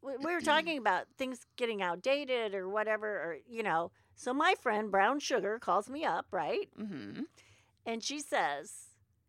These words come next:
Speaker 1: "Do I have the capability of, um, embroidering these crosses?"
Speaker 2: Uh-huh.
Speaker 1: Now, her, she has a standalone, you know, one of the little embroidery machines. Remember, they sold for about a thousand dollars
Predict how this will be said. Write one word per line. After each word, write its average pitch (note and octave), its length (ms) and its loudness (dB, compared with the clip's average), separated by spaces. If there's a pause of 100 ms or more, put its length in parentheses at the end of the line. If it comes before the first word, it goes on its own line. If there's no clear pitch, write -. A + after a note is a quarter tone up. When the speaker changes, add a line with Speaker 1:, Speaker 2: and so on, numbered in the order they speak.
(1040)
Speaker 1:
"Do D4+ 100 -4
I C#5 280 2
have D5 100 4
the B4+ 80 0
capability C#4+ 920 0 (120)
of, G3 400 4 (540)
um, F3+ 480 -2 (380)
embroidering A#3+ 920 2
these A#3 320 -2
crosses?" - 920 -4 (340)
Speaker 2:
Uh-huh. E3+ 240 -4
Speaker 1:
Now, A3+ 300 -2 (320)
her, C#4 420 0 (340)
she B3 220 -4
has F3+ 260 0
a E3 40 -10
standalone, A#3+ 1300 0 (680)
you A3 140 -4
know, F3+ 220 0
one A#3+ 240 -4
of A#3 100 -6
the F#3+ 100 -2
little A3 280 -2
embroidery G#3 400 0
machines. G#3 420 -8
Remember, G#3+ 360 -4
they F3+ 140 -2
sold G#3 280 -2
for F#3+ 100 -4
about E3+ 220 -4
a D#3+ 40 -10
thousand F#3+ 440 -2
dollars F3+ 600 -4